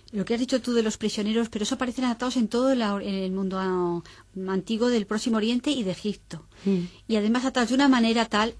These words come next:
Speaker 1: que yo he oído a más de un comentario pensar si les descoyuntaban la parte del codo, porque esa forma de tener las manos hacia atrás es dificilísimo tenerlas si no se les ha roto el brazo.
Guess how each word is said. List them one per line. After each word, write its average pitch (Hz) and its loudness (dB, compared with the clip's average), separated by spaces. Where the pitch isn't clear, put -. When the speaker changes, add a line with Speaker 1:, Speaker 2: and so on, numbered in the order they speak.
Speaker 1:
que 190 -6
yo 220 0
he 247 4
oído 262 2
a 220 2
más 226 0
de 254 2
un 226 0
comentario 226 0
pensar 208 -4
si 233 -6
les 240 -2
descoyuntaban 220 -2
la 202 0
parte 220 -4
del 214 0
codo, 254 0
porque 208 0
esa 262 0
forma 269 4
de 196 -4
tener 196 -4
las 254 0
manos 247 2
hacia 208 -2
atrás 214 -2
es 220 -2
dificilísimo 220 -4
tenerlas 202 -2
si 214 -6
no 190 -4
se 185 -8
les 165 -8
ha - -6
roto 160 -8
el 160 -4
brazo. 226 -6